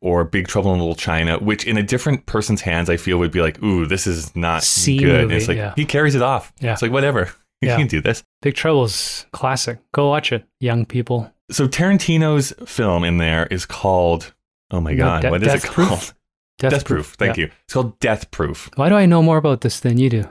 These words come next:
Speaker 2: You're the one introing
Speaker 1: I,
Speaker 2: it.
Speaker 1: it, it's me blanking sometimes. Stars Kurt Russell
Speaker 2: And
Speaker 1: and
Speaker 2: four women.
Speaker 1: as an
Speaker 2: Rosario Dawson?
Speaker 1: inspiration.
Speaker 2: Yeah. Thanks, keep going.
Speaker 1: I
Speaker 2: I'm
Speaker 1: think
Speaker 2: still
Speaker 1: maybe she is, actually.
Speaker 2: Or she, are they all, are the four women in both? Are they in Planet Terror as well? Rose McGowan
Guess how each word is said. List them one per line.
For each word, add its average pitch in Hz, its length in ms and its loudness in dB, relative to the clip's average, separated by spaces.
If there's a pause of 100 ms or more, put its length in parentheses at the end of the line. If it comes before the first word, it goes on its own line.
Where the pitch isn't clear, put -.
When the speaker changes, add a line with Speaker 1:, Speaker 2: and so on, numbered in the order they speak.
Speaker 2:
You're 131 140 4
the 143 80 6
one 139 140 4
introing 123 420 0
Speaker 1:
I, 107 60 2
Speaker 2:
it. 113 320 -2
Speaker 1:
it, 123 160 -2
it's 123 120 -2
me 131 380 2 (160)
blanking 90 460 0
sometimes. 85 440 -2 (260)
Stars 151 300 -2
Kurt 135 200 0
Russell 113 560 2
Speaker 2:
And 110 180 -4
Speaker 1:
and 117 240 2
Speaker 2:
four 127 220 0
women. 117 440 -2
Speaker 1:
as 156 300 4
an 151 60 6
Speaker 2:
Rosario 139 140 4
Dawson? 139 100 2
Speaker 1:
inspiration. 98 800 0
Speaker 2:
Yeah. 110 200 -6 (520)
Thanks, 123 220 -2
keep 117 120 -6
going. 101 140 -6
Speaker 1:
I - 40 -20 (100)
Speaker 2:
I'm 131 60 -6
Speaker 1:
think 190 100 0
Speaker 2:
still 202 120 6
Speaker 1:
maybe 160 200 2
she 120 160 2
is, 107 160 2
actually. 76 440 -4
Speaker 2:
Or 135 140 2
she, 127 260 2 (200)
are 151 100 2
they 233 160 4
all, 190 460 0
are 165 100 2
the 180 80 4
four 202 300 2
women 190 340 8
in 147 220 2
both? 151 560 0 (340)
Are 127 80 2
they 139 100 4
in 147 120 4
Planet 143 340 0
Terror 135 220 2
as 123 120 -2
well? 156 140 4
Rose 131 380 2
McGowan 127 460 2